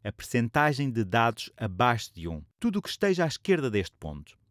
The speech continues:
São os sessenta e oito por cento, cá está, sessenta e oito por cento, que é esta área central,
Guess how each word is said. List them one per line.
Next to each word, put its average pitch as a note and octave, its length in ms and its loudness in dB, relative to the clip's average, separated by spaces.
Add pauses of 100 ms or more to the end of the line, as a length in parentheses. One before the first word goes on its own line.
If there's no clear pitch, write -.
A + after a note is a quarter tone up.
(120)
São F#2 260 -4
os - 140 -8
sessenta F#2 420 -4
e E2+ 80 -2
oito E2 140 -10
por - 100 -14
cento, F#3+ 560 -2
cá - 140 -14
está, B2+ 360 -4
sessenta F2 460 -10
e E2+ 60 -6
oito E2 120 -12
por - 100 -14
cento, E3+ 380 -4 (220)
que G#2+ 160 0
é F#2 40 0
esta F2+ 260 -4
área F2 180 -4
central, B2 580 0